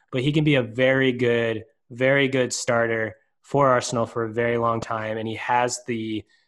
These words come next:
the work ethic and work rate that you kinda just need those, those players that will do the dirty work.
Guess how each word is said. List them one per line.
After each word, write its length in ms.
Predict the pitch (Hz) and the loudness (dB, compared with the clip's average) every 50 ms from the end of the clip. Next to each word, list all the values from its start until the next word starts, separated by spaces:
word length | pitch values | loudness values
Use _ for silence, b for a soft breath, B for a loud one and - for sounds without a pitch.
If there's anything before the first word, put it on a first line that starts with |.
| _ _ _ _ _ - | _ _ _ _ _ -8
the 80 | 117 | -8
work 340 | 110 110 120 131 135 127 - | -4 -2 0 2 2 2 2
ethic 360 | 135 123 120 - 131 120 110 | 2 0 2 0 -2 -2 -2
and 180 | 117 113 113 113 | -2 -4 -4 0
work 280 | 113 120 127 123 - - | 0 0 0 0 0 0
rate 360 | 123 120 120 117 123 123 - | 0 0 0 0 -2 -4 -6
that 280 | 123 117 127 - - | -6 -6 -6 -8 -12
you 60 | 143 123 | -10 -6
kinda 240 | - 156 165 170 | -2 0 2 2
just 180 | 160 156 147 - | 2 0 0 0
need 220 | 131 131 131 123 | 0 2 2 2
those, 400 | 120 120 117 117 117 110 - - - _ _ _ _ _ _ _ _ _ _ _ | 2 2 2 2 0 0 -4 -10 -16 _ _ _ _ _ _ _ _ _ _ _
those 180 | - 123 120 - | -4 -4 -4 -4
players 400 | - - 135 127 127 127 123 127 | 0 0 2 4 4 4 2 2
that 140 | 127 123 113 | 0 0 0
will 100 | 117 113 | -2 -2
do 180 | 113 120 120 | 0 0 0
the 100 | 117 117 | 0 -2
dirty 340 | 110 110 120 117 120 117 117 | -4 -2 0 0 2 2 0
work. 420 | 113 110 107 107 104 104 - - | 0 -2 -4 -4 -6 -8 -10 -14